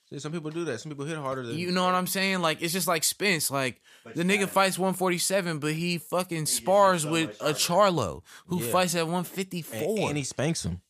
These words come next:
Speaker 2: You know what I'm saying?
Speaker 1: Yeah.
Speaker 2: Like, so what the fuck?
Speaker 3: But the thing
Speaker 1: Yeah.
Speaker 3: is, too, you gotta hit him. That's the thing.
Speaker 2: Yeah.
Speaker 3: But with
Speaker 2: Like,
Speaker 3: that
Speaker 2: what are you
Speaker 3: fight,
Speaker 2: gonna do with a nigga
Speaker 1: Bro.
Speaker 2: that's used
Speaker 3: Yeah,
Speaker 2: to
Speaker 3: once he hits you.
Speaker 2: sparring with that power? So he's
Speaker 1: Yeah.
Speaker 2: able to eat anything. If, if I could take a, a Charlo punch,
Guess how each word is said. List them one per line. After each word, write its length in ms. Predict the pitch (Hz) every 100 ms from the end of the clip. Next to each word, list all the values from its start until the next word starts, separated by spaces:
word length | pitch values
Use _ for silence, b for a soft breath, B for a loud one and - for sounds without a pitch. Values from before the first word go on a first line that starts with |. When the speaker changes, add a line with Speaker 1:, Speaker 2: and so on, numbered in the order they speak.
| -
Speaker 2:
You 140 | 170
know 120 | 196 208
what 100 | 208
I'm 80 | 208
saying? 400 | 220 226 226 208
Speaker 1:
Yeah. 60 |
Speaker 2:
Like, 240 | 190 180 -
so 180 | 202
what 240 | 180 214 -
the 160 | 202
fuck? 380 | - - 220 277 -
Speaker 3:
But 120 | 139
the 60 | 143
thing 100 | 165
Speaker 1:
Yeah. 100 | 110
Speaker 3:
is, 100 | -
too, 80 | 180
you 120 | 156
gotta 180 | 135 131
hit 120 | 143 175
him. 100 | -
That's 180 | - -
the 20 | -
thing. 300 | 180 - -
Speaker 2:
Yeah. 440 | 151 233 226 131
Speaker 3:
But 80 | 104
with 100 | -
Speaker 2:
Like, 220 | 156 175 156
Speaker 3:
that 60 |
Speaker 2:
what 100 | 247
are 40 | 277
you 120 | 277
Speaker 3:
fight, 40 | 254
Speaker 2:
gonna 100 | 196
do 240 | 131 247
with 160 | 254 208
a 40 | 190
nigga 160 | 226
Speaker 1:
Bro. 80 | 233
Speaker 2:
that's 220 | 214 185
used 300 | 156 226 226
Speaker 3:
Yeah, 160 | 202 175
Speaker 2:
to 20 | 139
Speaker 3:
once 120 | -
he 60 | -
hits 140 | -
you. 60 | -
Speaker 2:
sparring 400 | 220 254 240 208
with 160 | -
that 240 | 214 226 -
power? 320 | 190 175 175
So 140 | 143
he's 160 | 180 240
Speaker 1:
Yeah. 80 | 208
Speaker 2:
able 200 | 233 214
to 80 | 180
eat 280 | 220 208 -
anything. 460 | 220 277 240 202 180 B -
If, 260 | 156 170
if 140 | 165 170
I 120 | 247
could 180 | 214 -
take 240 | 226 208
a, 240 | 165 143
a 40 | 143
Charlo 460 | - 233 233 180
punch, 400 | 175 165 160 160